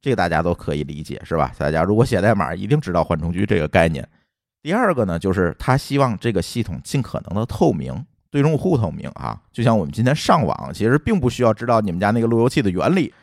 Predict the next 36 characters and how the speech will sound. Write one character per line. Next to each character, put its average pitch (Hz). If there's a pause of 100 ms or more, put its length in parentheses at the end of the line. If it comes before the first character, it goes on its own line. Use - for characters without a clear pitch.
(120)
而 120
且 147
你 139
也 127
不 131
需 147
要 127
去 135
操 135
作 131
路 120
由 120
器， 131
你 80
插 147
上 143
网 82
线， 123
这 107
个 87
网 71
就 101
通 139
了。 175 (400)
对 190
你 117
来 92
讲， 113
这 139
个 117
东 131
西 208
是 135
透 -
明 - (160)
的， 151